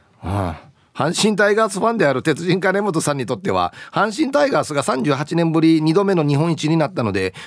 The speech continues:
格別な誕生日を迎えることができましたね。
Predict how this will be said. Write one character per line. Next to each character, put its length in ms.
格 240
別 180
な 100
誕 240
生 120
日 80
を 80
迎 100
え 40
る 60
こ 80
と 60
が 100
で 100
き 60
ま 100
し 60
た 100
ね。 220